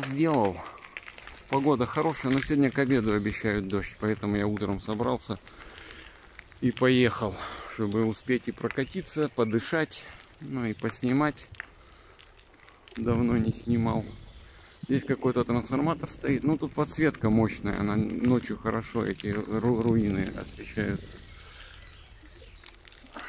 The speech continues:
Подстанция какая-то.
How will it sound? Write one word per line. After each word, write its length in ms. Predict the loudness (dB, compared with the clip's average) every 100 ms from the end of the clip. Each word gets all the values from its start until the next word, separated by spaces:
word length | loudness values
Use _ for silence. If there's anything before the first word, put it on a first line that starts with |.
| -12 -14 -14
Подстанция 560 | -12 -10 -2 0 0 -6
какая-то. 1300 | -10 -14 -14 -14 -18 -18 -18 -18 -20 -20 -18 -16